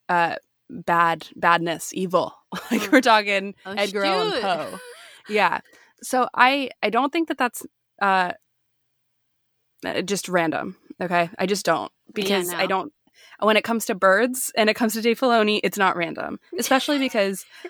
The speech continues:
Speaker 1: I, I just, I, I really feel this in my bones because Bo-Katan is designed after, uh, Dave's wife, Anne, who was on the show a couple of months ago.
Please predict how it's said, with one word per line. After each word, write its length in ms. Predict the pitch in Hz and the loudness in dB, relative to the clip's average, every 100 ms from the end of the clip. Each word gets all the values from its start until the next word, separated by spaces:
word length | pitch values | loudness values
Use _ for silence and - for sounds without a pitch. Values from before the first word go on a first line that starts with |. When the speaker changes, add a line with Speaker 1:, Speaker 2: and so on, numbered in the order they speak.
| - - | -6 2
Speaker 1:
I, 140 | 220 - | 2 4
I 120 | 220 | 2
just, 260 | 233 - - | 2 -2 0
I, 60 | 226 | 0
I 180 | 220 | 2
really 320 | 226 233 240 254 | 2 4 4 2
feel 140 | 208 | -2
this 160 | 185 180 | -6 -6
in 60 | |
my 100 | 170 | -8
bones 400 | 170 - - - - | -8 -12 -14 -16 -12
because 420 | 196 190 180 - _ _ _ _ _ _ _ _ _ _ - - - _ - | -10 -6 -6 -8 _ _ _ _ _ _ _ _ _ _ -12 -12 -20 _ 0
Bo-Katan 640 | 220 254 240 214 190 180 - _ - - - | 2 2 0 2 2 -2 -8 _ -20 -18 -4
is 280 | 190 180 170 | -2 0 -2
designed 640 | 180 180 175 180 180 185 | -4 2 4 4 0 0
after, 760 | 170 175 180 180 170 165 170 - _ _ _ - - | 4 2 2 -4 0 0 -2 -6 _ _ _ -20 -4
uh, 340 | 175 165 151 - - | 0 0 0 -6 -10
Dave's 300 | 175 185 175 | -2 -2 0
wife, 200 | 175 165 170 | -2 -2 -4
Anne, 300 | 165 165 202 | -4 -4 -4
who 120 | 208 | -2
was 120 | 185 | -2
on 120 | 180 | -2
the 80 | 175 | -2
show 440 | - 170 165 170 - | -2 -2 -2 -4 -6
a 60 | 170 | -8
couple 240 | 165 180 | -10 -8
of 60 | 170 | -8
months 240 | 165 170 | -8 -8
ago. 280 | - - | -8 -8